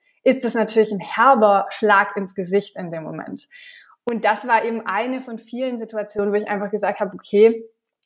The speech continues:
ich steck hier Energie rein. Ich war völlig am Ende. Ich war tief im Burnout in der Situation. Also so weit, dass ich Montagmorgens nicht mehr aufstehen wollte, ähm, dass ich irgendwann gesagt habe, okay, da muss was anderes her.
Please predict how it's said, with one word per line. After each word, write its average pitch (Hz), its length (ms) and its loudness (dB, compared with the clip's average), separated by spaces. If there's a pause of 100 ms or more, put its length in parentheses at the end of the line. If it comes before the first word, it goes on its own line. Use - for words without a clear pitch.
(200)
ich - 240 -6
steck 202 240 2
hier 247 300 2
Energie 220 440 0
rein. 208 440 0
Ich 185 160 -6
war 202 260 4
völlig 233 420 2
am 220 140 -4
Ende. 220 380 -2
Ich 214 140 -6
war 196 340 2 (360)
tief 294 300 6
im 233 220 4
Burnout 208 840 4
in 202 180 -4
der 190 200 2
Situation. 196 560 -6
Also 202 260 2
so 208 240 0
weit, 190 240 4
dass 196 140 0
ich 190 100 -16
Montagmorgens 185 720 -6
nicht 185 140 -14
mehr 180 160 -6
aufstehen 175 580 -4
wollte, 170 580 0 (560)
ähm, 185 720 -4
dass - 220 0
ich - 160 -14
irgendwann 180 400 -6
gesagt 170 320 -6
habe, 165 120 -10
okay, 170 300 -8
da 175 80 -4
muss 170 240 -12
was 170 220 -12
anderes 160 440 -12
her. 170 220 -10